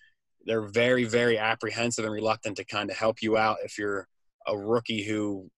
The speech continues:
has an opportunity to kinda threaten what they've already established. So that, that whole dynamic was something I never really experienced in a college locker room. Um, it's everywhere in the N F L. It's not just in Saint Louis. Every team has it. Um, so that, that was kind of,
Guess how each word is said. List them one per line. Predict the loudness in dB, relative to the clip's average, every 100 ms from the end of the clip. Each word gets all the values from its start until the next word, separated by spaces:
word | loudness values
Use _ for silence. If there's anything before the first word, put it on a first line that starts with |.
| _ _ _ -8
has | -2 0
an | 0 0
opportunity | 0 -2 -2 -2 -2
to |
kinda | -2 -2 -2
threaten | 0 2 2 -4 -8 -10 _ _ _ _ -2
what | 0 2
they've | 4
already | 6 4 4
established. | 0 2 2 2 0 0
So | 0
that, | 0 -4 -4
that | -4 -2
whole | 0 2
dynamic | 2 2 2 0 -2
was | -4 -2
something | -2 -2 -2
I |
never | 0 0 0
really | -2 0
experienced | -2 -6 -4 -2 -2 -6
in | -10
a |
college | -2 2 2 2
locker | 2 2 0
room. | -4 -4 -10 _ _ _ _ -6
Um, | -2 -2
it's | -2
everywhere | -2 2 4 4 2 -2 -6
in | -4
the | -2
N | -2
F | 0
L. | 0
It's | 0 0
not | -2
just | -2 -4
in | -4
Saint | -2 -2
Louis. | 0 -2 0
Every | -2 -2
team | -4 -4
has | -2 -2 0
it. | -4 -6 _ _ _ -20 -20 -20 -16
Um, | -10 -8 -8 -8
so | -4
that, | -2 -2
that | -2 -2
was | -2 -2
kind | -2 0
of, | -2